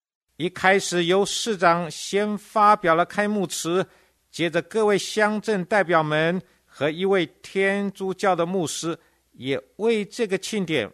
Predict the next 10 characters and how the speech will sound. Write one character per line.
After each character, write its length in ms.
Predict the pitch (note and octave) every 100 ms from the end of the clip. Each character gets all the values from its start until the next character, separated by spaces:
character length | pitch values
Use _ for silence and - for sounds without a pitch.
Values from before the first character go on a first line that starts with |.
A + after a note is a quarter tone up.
| _
发 480 | - - F3+ F3+
表 320 | F3+ C#3 B2 -
一 80 | -
些 180 | D#3 E3
谈 220 | - A#2
话。 280 | B2 B2 C#2+ _ _ _ _ _ _ _ _ _ _ _ _ _ _ -
到 140 | D3+
最 200 | - F#3+
后， 240 | F3 G3+
那 200 | G3 G3